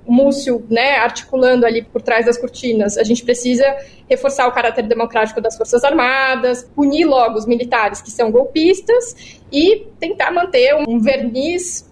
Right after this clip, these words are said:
mais democrático possível, melhorar a imagem das Forças Armadas, até porque a gente sabe que a pesquisa mais recente do Datafolha mostrou que sessenta e quatro por cento da população não confia, né, nas Forças Armadas. Então, é, a gente tem um desgaste muito grande.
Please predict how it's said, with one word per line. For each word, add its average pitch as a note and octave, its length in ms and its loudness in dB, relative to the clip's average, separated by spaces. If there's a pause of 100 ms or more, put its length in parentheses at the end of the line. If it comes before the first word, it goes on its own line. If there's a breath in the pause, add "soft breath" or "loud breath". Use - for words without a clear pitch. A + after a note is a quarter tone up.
mais A#3+ 600 -4 (120)
democrático A#3+ 640 -2
possível, D4+ 340 -4
melhorar D4+ 340 2
a D4+ 60 2
imagem C4+ 340 0
das C#4 140 0
Forças C#4 300 0
Armadas, A3 520 0
até - 120 -4
porque - 160 -6
a E4+ 40 -2
gente F#4+ 220 0
sabe A#3+ 440 0 (360 loud breath)
que - 80 -2
a B3+ 220 0
pesquisa B3+ 360 -4
mais C4+ 200 0
recente C4+ 300 -2
do B3 40 -4
Datafolha C#4 480 2
mostrou D#4+ 300 0
que - 80 -6
sessenta D#4+ 280 -4
e F#4+ 60 0
quatro D#4+ 220 0
por - 80 -16
cento C#4+ 160 0
da D#4 80 0
população E4 720 0 (280 loud breath)
não F4 120 4
confia, D#4+ 600 0
né, B3+ 200 0
nas A3 160 -4
Forças A#3 180 -4
Armadas. A3 480 -2
Então, C4+ 560 2
é, A#3+ 240 2
a A#3+ 100 0
gente C4+ 240 -4
tem A4 320 4
um D4 80 2
desgaste B3+ 720 -2
muito E4 320 2
grande. B3+ 520 0